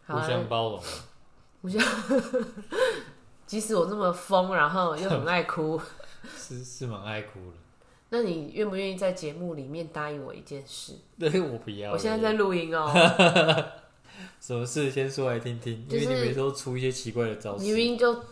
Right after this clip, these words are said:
Speaker 2: 你就是，因为我这辈子从来没有办过婚礼，也没有拍过婚纱。
Speaker 1: <laughs>
Speaker 2: <laughs> 你也没有啊，
Speaker 1: 对啊。
Speaker 2: 对不对？
Speaker 1: 我，我当然是没有啊。
Speaker 2: 对啊。
Speaker 1: 我有就，就蛮奇怪的。
Speaker 2: 对啊，然后等于是说，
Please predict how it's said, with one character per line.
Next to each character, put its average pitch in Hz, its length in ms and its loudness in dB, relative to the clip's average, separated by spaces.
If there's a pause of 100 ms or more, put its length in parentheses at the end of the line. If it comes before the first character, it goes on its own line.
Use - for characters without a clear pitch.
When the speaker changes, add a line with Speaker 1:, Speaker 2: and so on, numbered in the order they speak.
(180)
Speaker 2:
你 180 180 -4
就 226 200 2
是， 226 320 -2 (300)
因 262 100 4
为 262 60 8
我 208 40 6
这 208 180 0
辈 214 180 0
子 160 100 -8
从 147 180 -6
来 147 140 -4
没 160 120 -2
有 165 100 0
办 151 260 -2
过 156 160 2
婚 143 320 -2 (100)
礼， 135 160 -10 (360)
也 175 100 0
没 185 140 2
有 208 80 6
拍 180 260 10 (100)
过 214 120 12
婚 208 360 8
纱。 214 560 10
Speaker 1:
<laughs> - 20 -
Speaker 2:
<laughs> 247 1500 12
你 269 120 6
也 370 140 10
没 247 260 8
有 285 140 10
啊， 269 360 12
Speaker 1:
对 349 320 10
啊。 202 340 8
Speaker 2:
对 - 60 -6
不 - 0 -
对？ 165 40 -4
Speaker 1:
我， 151 100 0
我 131 80 2
当 151 140 6
然 151 120 8
是 151 80 -2
没 117 180 2
有 107 120 2
啊。 95 60 0
Speaker 2:
对 214 280 12
啊。 196 280 8
Speaker 1:
我 135 120 2
有 123 160 2
就， 135 160 0 (180)
就 139 100 -6
蛮 110 200 -4
奇 104 180 -8
怪 101 220 -2
的。 98 80 -4
Speaker 2:
对 233 200 8
啊， 208 180 8
然 196 180 4
后 233 360 6 (240)
等 180 160 4
于 180 120 0
是 226 180 -4
说， 202 500 4